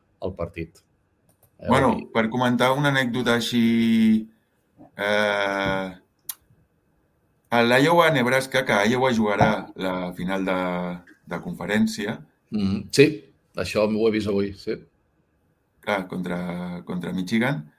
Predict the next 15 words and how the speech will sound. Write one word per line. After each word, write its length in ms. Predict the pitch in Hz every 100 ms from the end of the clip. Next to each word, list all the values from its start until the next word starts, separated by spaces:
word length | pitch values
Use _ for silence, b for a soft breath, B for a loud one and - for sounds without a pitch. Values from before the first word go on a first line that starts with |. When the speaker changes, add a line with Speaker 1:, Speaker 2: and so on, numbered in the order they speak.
| _
Speaker 1:
No, 100 | 104
no, 80 | 104
li 240 | 101 101
Speaker 2:
Ah, 80 | 101
Speaker 1:
fotrà 160 | 98 92
una 220 | 95 95
pallissa 320 | 95 92 92
a 20 | 90
Michigan, 460 | 90 - 92 95 92
que 80 | 92
veuràs, 300 | 92 90 -
però 140 | 87
bueno. 200 | 92 95 - _ _ _ _ _ B B B B B _
Speaker 2:
Bueno, 280 | - 117 143
est-, 160 | 107 -